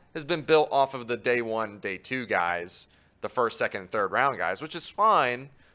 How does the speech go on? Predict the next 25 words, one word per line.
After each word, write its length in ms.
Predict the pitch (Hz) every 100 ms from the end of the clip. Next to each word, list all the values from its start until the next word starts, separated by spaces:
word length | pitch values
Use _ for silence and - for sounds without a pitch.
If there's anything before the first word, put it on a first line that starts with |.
| _ _ _ _
You're 140 | 123 151
supposed 460 | 196 - 202 185
to 80 | 135
hit 180 | 120 104
on 200 | 104 90
those. 500 | 87 69 62 - - _ _ _ _ _ _ _ _
You're 80 | 123
supposed 460 | 123 160 165 156 -
to 60 | 104
hit 120 | 104
on 180 | 85 80
those. 220 | 71 -
Those 200 | 123 135
are 120 | 147
your 160 | 131 127
top 340 | - 127 123
one 140 | 120
hundred 320 | 110 110 101 -
guys. 560 | 104 98 90 85 - - _ -
It's 140 | -
hard 220 | 120 123
to 60 | 113
miss 280 | 110 101 -
on 160 | 85
that. 240 | 82 -